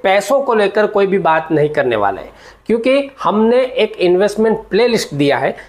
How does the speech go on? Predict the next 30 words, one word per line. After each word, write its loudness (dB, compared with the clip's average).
जिसमें 0
एक -2
सौ 0
बीस -2
से 2
ज़्यादा 2
वीडियो 2
इन्वेस्टमेंट 0
के -2
बारे 2
में 0
आपको 0
बताए -2
हैं। -10
कई 2
प्रकार 0
के 0
इन्वेस्टमेंट 0
और 2
बिजनेस 0
आइडिया 0
उसमें 0
दिए 2
हैं 0
जो 0
कि 0
पूरी 2
तरह 0
से -2
एक 0